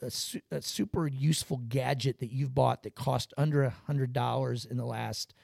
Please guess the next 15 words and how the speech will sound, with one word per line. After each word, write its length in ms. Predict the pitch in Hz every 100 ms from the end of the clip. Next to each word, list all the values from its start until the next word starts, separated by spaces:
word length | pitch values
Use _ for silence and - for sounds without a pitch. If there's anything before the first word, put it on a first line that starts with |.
| _ _ 135
I 40 |
think 100 | 143
it's, 100 | 131
like, 140 | 127
the 80 | 135
last 400 | 127 117 117 -
year? 500 | 113 117 110 78 - - - - - -
Um, 600 | 131 127 127 131 123 123
what's 220 | 139 170 -
something 340 | 180 165 156
you 100 | 147
do 560 | 123 139 147 143 139 135 _ _ _ _ _ 165
every 420 | 160 160 151 147
day 540 | 123 156 151 147 147
or 160 | 131